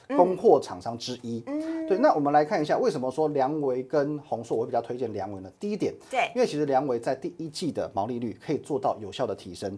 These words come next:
Speaker 1: 哦。
Speaker 2: 它在第四季的话大约是十七个 percent，我没有记错的话。
Speaker 1: 嗯。
Speaker 2: 那其实它在第一季应该可以缴出到两成二十percent以上的一个成绩单。
Speaker 1: 嗯。
Speaker 2: 那再加上其实现阶段，其实我觉得在行情方面很流行走一个叫做比价的效应。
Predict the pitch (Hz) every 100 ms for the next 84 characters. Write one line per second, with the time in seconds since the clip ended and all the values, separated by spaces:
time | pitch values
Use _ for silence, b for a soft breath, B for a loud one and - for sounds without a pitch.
0 | - 233 247 131 196 202 185 190 151 185
1 | 131 113 143 127 139 127 120 - 117 101
2 | 139 135 160 - - 123 - 101 120 120
3 | 107 110 - - - 262 240 214 220 139
4 | 147 151 151 131 127 113 101 165 165 165
5 | 131 123 90 - 117 123 - B B 135
6 | 131 113 - 113 117 - 180 - 123 147
7 | 131 107 127 131 110 110 - 98 104 101
8 | 95 - - 254 220 208 202 185 185 139
9 | 139 135 180 147 147 151 113 127 131 113
10 | 113 123 123 156 131 B B B 185 190
11 | 180 175 175 143 - 131 117 107 107 -
12 | - 147 151 254 - 120 135 120 117 135
13 | 147 139 - 101 151 104 - 127 208